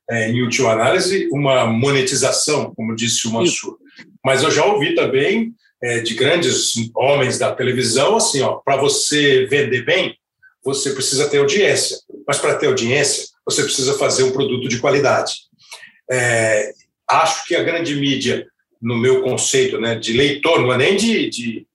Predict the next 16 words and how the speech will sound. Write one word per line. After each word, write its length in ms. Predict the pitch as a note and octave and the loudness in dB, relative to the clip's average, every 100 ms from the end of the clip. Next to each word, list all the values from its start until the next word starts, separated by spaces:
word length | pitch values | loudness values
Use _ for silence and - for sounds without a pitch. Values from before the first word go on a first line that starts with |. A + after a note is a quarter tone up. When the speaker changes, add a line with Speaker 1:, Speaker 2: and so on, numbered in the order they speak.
| _ | _
Speaker 1:
profissional, 640 | - C3+ - C#3 B2 A2 G#2 | -4 -2 0 0 2 2 0
não, 200 | G2 F#2+ - - | -4 -8 -14 -8
de 240 | B2 A#2+ | -4 -2
leitor, 680 | A#2 D3+ - C#3 D#3+ C3+ - - _ | 0 0 0 0 2 0 -2 -12 _
de 120 | - C3 | -2 0
ouvinte, 520 | A#2 D3 F3 E3+ C3 | 2 0 -2 0 0
assim, 420 | B2+ - B2+ - _ _ _ _ B2 | 0 0 -2 -6 _ _ _ _ -6
é, 440 | A#2 A2+ G#2+ G#2 | -2 0 0 0
nós 200 | A#2+ C#3+ | 0 0
passamos 580 | - D#3+ - F3+ G3 D#3+ | 2 2 2 2 2 2
a 380 | D3+ C3+ - - | 2 2 0 -4
nos 220 | D3 - | -6 -4
pautar 720 | - E3 - - C3+ E3+ - - _ _ _ _ _ _ _ _ _ _ _ _ - | 0 2 0 0 0 0 -4 -10 _ _ _ _ _ _ _ _ _ _ _ _ -8
por 140 | E3+ | -4
rede 220 | - D3+ | -2 -2
social, 560 | - D#3+ - C3+ - | -4 -4 -4 -4 -4